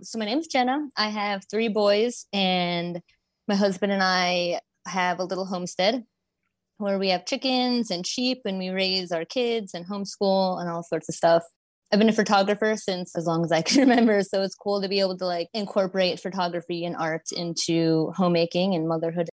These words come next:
I haven't had a lot of good homemaking influences in my life. I wanted to just kind of be hopefully encouraging to others who are looking for encouragement, because when I was looking for encouragement,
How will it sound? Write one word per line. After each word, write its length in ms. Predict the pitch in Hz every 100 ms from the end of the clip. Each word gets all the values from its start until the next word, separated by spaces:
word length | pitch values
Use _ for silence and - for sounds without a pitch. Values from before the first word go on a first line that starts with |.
| -
I 140 | 185
haven't 260 | 202 202 202
had 180 | 196 202
a 40 |
lot 180 | 196 196
of 100 | 185 -
good 360 | 196 196 190 180
homemaking 880 | 190 202 202 202 - 202 202 196 190
influences 560 | 214 220 208 196 180
in 100 | 180
my 120 | 175
life. 240 | 175 170 170 - -
I 160 | 208 208
wanted 340 | 208 196 202
to 120 | 190 185
just 240 | 185 -
kind 160 | 190 185
of 160 | 180 -
be 560 | 196 190 190 185 180 175 -
hopefully 640 | 233 240 277 269 262 240 -
encouraging 640 | 214 208 233 226 190 180
to 100 | 185
others 320 | 190 170 170
who 80 | 190
are 60 | 180
looking 260 | 175 180
for 80 | 175
encouragement, 600 | 170 165 160 151 151 147 -
because 220 | 165 165
when 80 | -
I 140 | 214
was 120 | 226
looking 200 | 202 202
for 100 | 196
encouragement, 560 | 180 190 180 175 175